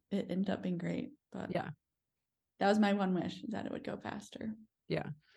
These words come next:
Speaker 2: I know,
Speaker 1: Mm-hmm.
Speaker 2: when you have, like, a fairly, well, yours was not easy, but, like, one that you enjoyed,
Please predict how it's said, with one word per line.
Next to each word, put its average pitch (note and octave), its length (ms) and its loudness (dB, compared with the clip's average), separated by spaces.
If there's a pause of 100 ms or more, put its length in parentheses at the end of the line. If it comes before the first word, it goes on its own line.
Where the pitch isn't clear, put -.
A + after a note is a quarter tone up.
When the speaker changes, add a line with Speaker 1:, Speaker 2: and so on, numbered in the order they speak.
(340)
Speaker 2:
I G3+ 60 8
know, F#3+ 320 10
Speaker 1:
Mm-hmm. - 20 4
Speaker 2:
when F#3+ 140 10
you G#3 100 10
have, G#3 240 8
like, A#3+ 180 4
a F3+ 340 6 (140)
fairly, E3+ 760 4 (560)
well, D3+ 160 4
yours D3+ 300 4
was C#3 100 -4
not C#3+ 220 2
easy, D3+ 280 2
but, D#3 140 2
like, D#3 300 2
one E3+ 240 8
that E3 100 6
you E3+ 140 6
enjoyed, D#3+ 640 4